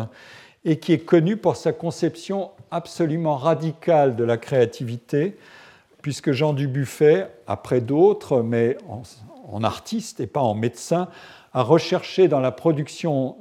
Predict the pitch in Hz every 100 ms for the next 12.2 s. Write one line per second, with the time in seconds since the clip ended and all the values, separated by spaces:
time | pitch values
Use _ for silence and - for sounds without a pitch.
0 | 139 104 98 104 113 127 - 143 110 120
1 | - 139 127 110 123 - 131 127 - 160
2 | 180 139 - - - - 143 127 180 -
3 | - 180 190 - 240 151 131 131 - 170
4 | 170 - 156 120 117 127 139 165 190 139
5 | - 156 127 117 104 127 131 - 185 127
6 | 117 139 160 175 - - 127 120 120 -
7 | 135 110 - - - - - _ _ 220
8 | 220 202 165 160 151 127 156 - 165 135
9 | 151 120 104 156 139 127 - 131 113 -
10 | 147 - 220 190 131 151 - 156 151 165
11 | 151 - 147 123 98 123 120 147 185 147
12 | 123 120